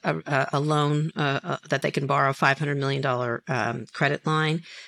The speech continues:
essentially. Um, so they can pay this thing. It's just it'll put them further into debt. And then he'll have another one in another couple of months. And so it's gonna be sort of a, you know,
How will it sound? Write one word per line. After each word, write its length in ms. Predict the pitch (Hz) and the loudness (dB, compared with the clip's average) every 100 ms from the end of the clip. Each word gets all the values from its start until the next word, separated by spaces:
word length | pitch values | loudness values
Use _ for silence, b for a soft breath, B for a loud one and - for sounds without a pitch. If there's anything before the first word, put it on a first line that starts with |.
| - | -8
essentially. 680 | 180 156 151 185 165 165 B B B | -2 0 0 0 2 0 B B B
Um, 300 | 156 151 147 | 4 4 4
so 160 | 156 190 | 4 6
they 140 | 214 | 6
can 180 | 269 170 | 6 2
pay 220 | - 185 151 | 4 4 4
this 240 | 117 - | 0 -2
thing. 160 | 127 - - | -4 -6 -8
It's 180 | - - | -8 -2
just 260 | 190 - | -2 0
it'll 140 | 180 170 | -2 0
put 160 | 170 | -2
them 140 | - 143 | -2 -2
further 320 | 151 135 127 | -2 -2 -2
into 180 | 117 123 | -6 -4
debt. 340 | 135 127 - - | -2 -2 -4 -4
And 140 | 147 151 | 0 2
then 100 | 147 | 2
he'll 140 | 143 | 2
have 140 | 147 180 | 2 6
another 300 | 226 202 165 | 6 6 4
one 280 | 139 135 | 2 0
in 100 | 143 | 0
another 260 | 151 160 - | -2 -6 -6
couple 300 | - 135 123 | -4 -2 -2
of 60 | 131 | -2
months. 400 | 127 139 - - | -4 -4 -8 -4
And 180 | 156 151 | -4 -2
so 380 | - 156 143 B B B | 2 4 2 B B B
it's 160 | 208 196 | 0 4
gonna 160 | 262 196 | 4 6
be 140 | 165 | 4
sort 260 | - 185 160 | 4 4 4
of 100 | 147 | 4
a, 200 | 139 143 - _ | 0 -2 -8 _
you 140 | - 160 | -2 0
know, 240 | 135 135 | 0 -4